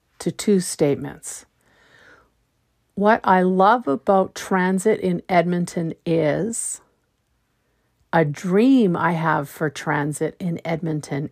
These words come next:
is." This all happens until nine A M. and someone finds a place in the room where most people can see them and provides some welcoming remarks.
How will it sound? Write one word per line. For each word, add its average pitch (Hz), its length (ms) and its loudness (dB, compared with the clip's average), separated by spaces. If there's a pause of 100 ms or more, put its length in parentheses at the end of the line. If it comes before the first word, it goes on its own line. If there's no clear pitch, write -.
is." 160 800 -8 (1300)
This 214 200 0
all 208 180 4
happens 170 800 -2 (320)
until 175 380 2
nine 143 580 -2 (220)
A 156 240 -2
M. 151 260 -10 (840)
and 180 160 0
someone 226 420 2
finds 190 340 0
a 214 40 0
place 175 360 0
in 180 80 -2
the 170 100 -2
room 160 360 -2
where 170 140 0
most 165 400 0
people 226 260 -2
can 220 180 -2
see 170 220 0
them 151 300 -2 (540)
and 185 200 2
provides 208 640 2
some 190 240 0
welcoming 160 540 -2
remarks. 143 640 -6